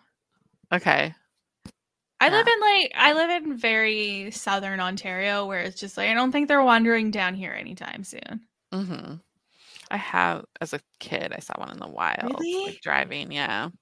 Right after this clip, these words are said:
Speaker 2: Well, you live much more north than I do.
Speaker 1: Right.
Speaker 2: Like,
Speaker 1: <laughs> So,
Speaker 2: significantly
Speaker 1: and this was,
Speaker 2: more
Speaker 1: like,
Speaker 2: north than
Speaker 1: further
Speaker 2: I
Speaker 1: north.
Speaker 2: do. <laughs>
Speaker 1: Yeah,
Speaker 2: Yeah.
Speaker 1: yeah. But, yeah, definitely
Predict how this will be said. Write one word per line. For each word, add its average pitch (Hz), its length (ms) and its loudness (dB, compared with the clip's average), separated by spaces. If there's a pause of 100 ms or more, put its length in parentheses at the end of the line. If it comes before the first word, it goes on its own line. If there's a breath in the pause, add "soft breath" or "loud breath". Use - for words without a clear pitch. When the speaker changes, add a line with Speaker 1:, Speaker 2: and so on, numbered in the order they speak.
(120)
Speaker 2:
Well, 254 80 -2
you 269 100 -2
live 453 220 2
much 277 220 4
more 240 180 2
north 190 300 -4
than 151 140 -10
I 131 180 -2
do. - 180 -8
Speaker 1:
Right. 151 640 6
Speaker 2:
Like, 240 180 0
Speaker 1:
<laughs> - 0 -
So, 185 80 0
Speaker 2:
significantly 240 800 6
Speaker 1:
and - 20 6
this 208 140 2
was, 175 80 0
Speaker 2:
more 180 100 -2
Speaker 1:
like, 160 160 2
Speaker 2:
north - 140 6
than 277 140 10
Speaker 1:
further - 120 6
Speaker 2:
I 226 60 6
Speaker 1:
north. 156 300 4
Speaker 2:
do. 247 80 2
<laughs> - 60 -8
Speaker 1:
Yeah, 190 220 8
Speaker 2:
Yeah. 220 320 2
Speaker 1:
yeah. 160 340 -2 (580 loud breath)
But, 160 260 -4
yeah, 156 140 0
definitely 277 560 -2